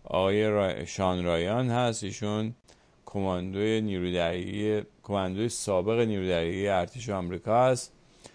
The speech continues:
که الان اومده یه پادکست درست کرده و توی اون پادکست ایشون یه،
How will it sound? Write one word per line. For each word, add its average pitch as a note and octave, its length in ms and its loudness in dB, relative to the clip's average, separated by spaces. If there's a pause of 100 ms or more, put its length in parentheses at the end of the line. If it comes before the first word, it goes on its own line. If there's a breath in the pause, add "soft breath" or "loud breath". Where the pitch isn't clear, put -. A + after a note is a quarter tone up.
(220 loud breath)
که A2+ 160 6
الان G2 300 6
اومده G2+ 240 -2
یه A2 80 2
پادکست A2 680 2
درست C3 320 0
کرده B2 540 4
و G2+ 340 4 (540)
توی C#3+ 140 2
اون C#3+ 300 4
پادکست B2 920 2 (1900 soft breath)
ایشون A#2 400 0
یه، A#2+ 540 4